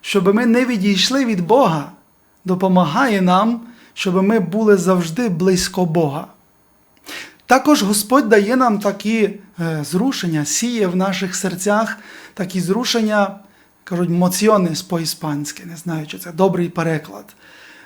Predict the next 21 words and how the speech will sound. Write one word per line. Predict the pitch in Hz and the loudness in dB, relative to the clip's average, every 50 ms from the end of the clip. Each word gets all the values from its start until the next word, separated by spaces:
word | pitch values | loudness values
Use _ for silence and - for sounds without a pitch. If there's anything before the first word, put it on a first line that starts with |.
| - - | -10 -4
Зрушення | 180 196 254 262 - 262 247 240 240 233 226 | -2 0 0 0 0 0 0 2 2 2 2
які? | 214 214 202 208 - 180 160 139 120 - - _ _ _ _ _ _ _ _ _ - | 2 2 0 -2 -4 -6 -8 -8 -8 -12 -20 _ _ _ _ _ _ _ _ _ -4
Зрушення — | 185 196 240 226 - 233 226 220 220 208 208 208 | -2 -2 0 0 0 0 2 2 2 2 2 0
це | 202 202 202 196 190 180 185 185 - 196 | 2 2 4 4 4 2 0 -2 -8 -8
бажання | 156 143 208 196 190 151 180 233 247 254 247 240 233 233 226 220 208 214 - - | 0 2 4 4 4 2 0 0 0 0 0 0 2 2 2 2 0 -4 -10 -12
святості, | - - - - - 170 196 190 175 147 147 - 170 - - - - - 175 | -8 -4 -4 -4 0 2 2 2 2 2 0 -4 -8 -12 -10 -10 -6 -4 -4
жити | 151 139 208 240 226 294 - 220 | -2 -2 -2 -2 0 0 0 0
святим | - - 196 196 190 196 202 202 208 202 | 0 0 -2 -2 -2 -2 -2 0 0 0
життям, | 180 180 185 185 - 190 165 147 147 147 - - _ _ _ - - - - - - - - | 0 0 -4 -4 -4 -4 -4 -4 -6 -10 -16 -20 _ _ _ -20 -20 -20 -20 -20 -16 -10 -4
бажання | 180 156 208 214 202 165 180 240 254 269 262 262 262 262 262 262 254 247 - - _ _ _ - | 2 4 6 6 4 4 2 2 2 2 4 4 4 2 2 0 0 -4 -8 -16 _ _ _ -14
йти, | - 185 - - 220 220 226 226 226 220 220 226 - - | -14 -12 -8 -4 -2 -2 0 0 0 -2 -2 -4 -8 -10
е, | 202 165 165 165 156 | -8 -6 -6 -6 -6
дорогою | 151 151 185 185 190 208 208 185 170 165 160 160 151 | -4 -2 0 2 4 4 4 4 2 0 -4 -8 -8
святості, | - - 170 165 151 147 147 - 175 - - - 185 | -8 -8 -6 -6 -6 -6 -8 -12 -14 -14 -12 -10 -6
бажання | 170 190 185 180 190 247 269 277 254 254 247 240 233 240 - - - - - _ | -2 -2 0 0 2 2 2 2 2 0 -2 -2 -4 -6 -8 -20 -20 -20 -20 _
щедро, | - - - - - 233 247 254 254 214 190 208 196 180 160 160 151 - | -8 -8 -6 -4 -2 0 2 2 2 2 2 0 0 0 -2 -2 -6 -8
бути | 190 180 208 202 208 202 | -6 -6 -4 -2 -2 -2
щедрим | 202 - - - 254 254 247 208 233 226 220 208 202 | -2 -2 -2 2 2 2 4 4 2 2 2 2 0
у | 196 | 0
служінні | 185 - 190 196 202 185 180 233 247 240 226 226 214 208 214 | -2 -4 -4 -2 -2 0 0 0 0 2 2 2 2 2 2
іншим, | 226 233 226 208 - - 175 160 151 147 147 | 2 2 2 0 0 -2 -2 -2 -2 -2 -4